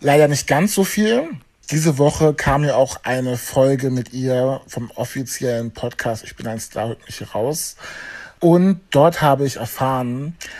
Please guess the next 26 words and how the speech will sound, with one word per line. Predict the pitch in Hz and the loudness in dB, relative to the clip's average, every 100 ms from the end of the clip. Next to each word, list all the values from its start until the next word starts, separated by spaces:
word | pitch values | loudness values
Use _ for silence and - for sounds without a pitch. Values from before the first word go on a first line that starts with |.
| - - | -20 -4
dass | 127 123 - | -2 0 0
sie | 127 123 120 117 | -2 -4 -4 -6
sich | 120 120 135 | -6 -6 -4
natürlich | 120 127 117 | -2 -2 -2
sehr | - 131 | -2 0
freut | 135 - 117 117 151 165 - - | 0 -4 -2 0 0 -2 -12 -10
und | 123 131 131 | -6 -4 -6
noch | 127 120 - | -6 -6 -4
keine | - 127 127 131 127 127 - - - - _ _ | -4 -2 -2 -2 -4 -6 -10 -16 -18 -20 _ _
Ängste | 123 151 - - 127 | -4 -2 -2 -2 0
hat, | 131 147 - | 0 -2 -4
von | - 123 | -4 -2
denen | 127 135 | -2 -4
sie | 127 | -4
nichts | 117 - | -6 -4
weiß | 117 117 143 156 - - - - - | -4 -2 -2 -4 -10 -12 -18 -20 -6
und | 127 | -6
freut | - 131 135 | -2 0 0
sich | 131 - | -2 -4
generell | 123 117 107 117 120 | -4 -4 -2 -2 -2
auf | 113 | -4
die | 123 | -4
Herausforderung | 113 110 117 - 110 110 104 110 101 | -6 -2 -4 -4 -6 -6 -6 -8 -6
dort | 104 104 | -6 -8
vor | - - | -8 -10
Ort. | - 76 78 - | -8 -10 -12 -18